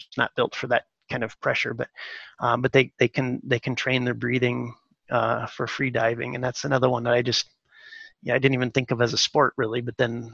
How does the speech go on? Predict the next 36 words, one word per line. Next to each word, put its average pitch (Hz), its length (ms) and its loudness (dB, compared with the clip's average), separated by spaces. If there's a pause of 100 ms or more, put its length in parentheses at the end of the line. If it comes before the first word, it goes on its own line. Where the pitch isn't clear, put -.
(120)
um, 117 500 -2 (120)
then 123 460 -6
that, 120 160 0 (300)
that, 120 220 0 (100)
uh, 123 260 0 (680)
uh, 127 340 -2
that, 143 160 4
that 139 160 6
was 135 140 0
interesting. 135 420 4
And 170 60 10
then 180 80 10
I 156 80 8
think 156 140 2
some 220 120 6
of 185 60 6
the 160 40 10
military 151 540 10
training, 139 520 4 (360)
it, 151 160 0
I'm, 147 160 4
I'm, 151 380 2
I'm 143 180 2
surprised 143 540 4
at 139 80 2
the 143 100 8
level 135 260 6
of 127 60 0
interest 135 340 -2
we 139 100 2
have 120 200 6
there, 135 140 4
or 190 40 4
not 208 220 6
surprised, 127 520 2
but 139 120 0